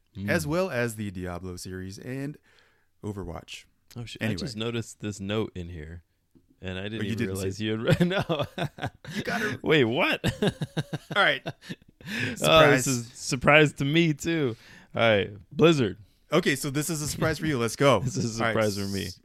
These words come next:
Speaker 1: So Blizzard has announced a brand new survival game set in a new universe. Do you care?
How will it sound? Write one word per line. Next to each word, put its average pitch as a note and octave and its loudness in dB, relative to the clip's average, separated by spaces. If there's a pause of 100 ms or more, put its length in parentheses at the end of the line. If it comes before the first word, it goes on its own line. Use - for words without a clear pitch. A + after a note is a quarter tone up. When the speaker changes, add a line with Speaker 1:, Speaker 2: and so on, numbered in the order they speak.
(840)
Speaker 1:
So - -2
Blizzard D#3 0
has C#3 0
announced A#2 -2
a A2 -8
brand A2 -2
new G#2+ -2
survival G#2 -4
game G#2 -4
set - -2
in D3 -4
a C3+ -2
new C3 -2
universe. A2+ -6
Do A#2+ -4
you B2+ -4
care? F#2+ -6